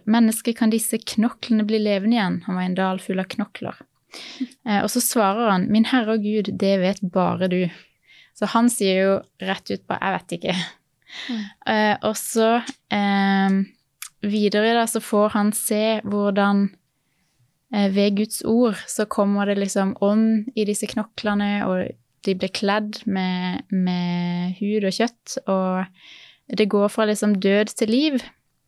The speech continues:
Speaker 1: Og, ehm, eh, i vers tolv der, ja, egentlig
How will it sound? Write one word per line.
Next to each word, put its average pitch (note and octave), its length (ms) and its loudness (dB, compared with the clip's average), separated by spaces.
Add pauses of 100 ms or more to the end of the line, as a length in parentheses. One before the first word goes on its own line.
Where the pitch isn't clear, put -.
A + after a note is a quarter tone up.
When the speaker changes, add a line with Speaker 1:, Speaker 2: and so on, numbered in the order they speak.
(680)
Speaker 1:
Og, G#3+ 380 6
ehm, G3+ 640 4 (1500)
eh, G3 920 4 (800)
i G#3+ 320 2 (180)
vers - 560 -2
tolv C#4+ 420 2
der, - 260 -4 (1120)
ja, G#3+ 120 -2
egentlig G3+ 460 -4